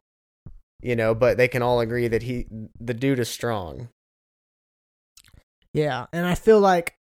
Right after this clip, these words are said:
Speaker 2: if he's sealed, they kinda had to do this, like, for this whole arc. Like, we're not gonna see Gojo at all during this fight anymore. Like, he's gone.
Speaker 1: He's gone for sure.
Speaker 2: I'm not saying he's gone, but yeah, like, he, he can't do anything about it. So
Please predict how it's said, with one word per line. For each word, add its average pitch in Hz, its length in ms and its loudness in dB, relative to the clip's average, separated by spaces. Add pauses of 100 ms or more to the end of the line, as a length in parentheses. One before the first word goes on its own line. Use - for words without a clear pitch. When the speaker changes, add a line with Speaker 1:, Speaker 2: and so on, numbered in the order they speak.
(240)
Speaker 2:
if 165 100 0
he's 214 220 6
sealed, 202 520 6 (1080)
they 170 120 2
kinda 190 260 4
had 175 160 4
to 151 60 -6
do 160 160 2
this, 160 320 0
like, 135 280 -6 (100)
for - 160 -10
this 151 180 0
whole 147 180 0
arc. 135 160 0
Like, 135 140 -8 (120)
we're 202 80 4
not 214 200 6
gonna 190 160 2
see 165 180 2
Gojo 147 380 2
at 131 60 -2
all 131 300 -2
during 123 240 -8
this 120 120 -10
fight 120 200 -8
anymore. 110 480 -12
Like, 120 140 -8
he's 139 160 -4
gone. 110 300 -10 (160)
Speaker 1:
He's 147 260 -4
gone 110 280 -6
for 123 140 -8
sure. 165 60 0
Speaker 2:
I'm 202 60 2
not 220 160 6
saying 214 200 6
he's 170 140 4
gone, 175 260 2
but 143 140 -2
yeah, 147 180 0
like, 135 160 -4
he, 147 120 -2
he 156 160 -4
can't 131 240 -4
do 135 80 -2
anything 123 260 -6
about 113 300 -4
it. 98 200 -10
So 113 360 -8